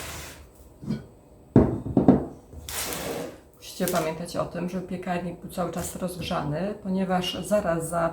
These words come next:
parę minut dosłownie, jak połączymy te wszystkie składniki,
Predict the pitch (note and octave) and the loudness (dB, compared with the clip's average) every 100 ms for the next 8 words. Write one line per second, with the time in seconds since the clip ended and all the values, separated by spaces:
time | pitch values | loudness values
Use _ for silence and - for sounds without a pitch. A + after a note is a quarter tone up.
0 | - F#3+ F3+ F3 E3 E3 E3+ - F3 E3 | 0 0 2 -2 -2 -4 -8 -8 -6 -4
1 | E3 D#3 G3+ G3+ F3+ F#3 F3+ G3+ G3 F3 | -4 -2 0 0 -2 -4 -4 0 -2 -2
2 | - F3+ F#3 - E3+ E3 D#3+ - A#3+ B3 | -8 -10 -10 -8 -4 -4 -4 -4 0 0